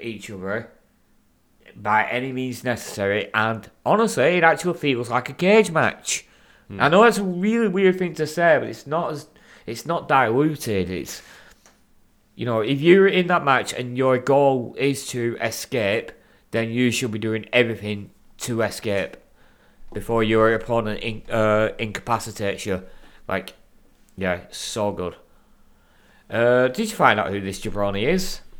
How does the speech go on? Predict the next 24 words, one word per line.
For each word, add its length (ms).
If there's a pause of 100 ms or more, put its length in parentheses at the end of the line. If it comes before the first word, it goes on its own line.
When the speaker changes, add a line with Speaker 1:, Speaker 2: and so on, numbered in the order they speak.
(220)
Speaker 2:
Yeah, 120
well, 440 (340)
y-, 200
y-, 320 (200)
you 220
don't, 160
you're 100
not 100
gonna 120
feel 240
bad 160
about 300
it. 160 (280)
Speaker 1:
No? 340 (340)
Speaker 2:
It's 180
Walter 360
Payton, 580 (180)
who's 600
a 180 (120)
legendary 580
N 100
F 140
L 120
player. 360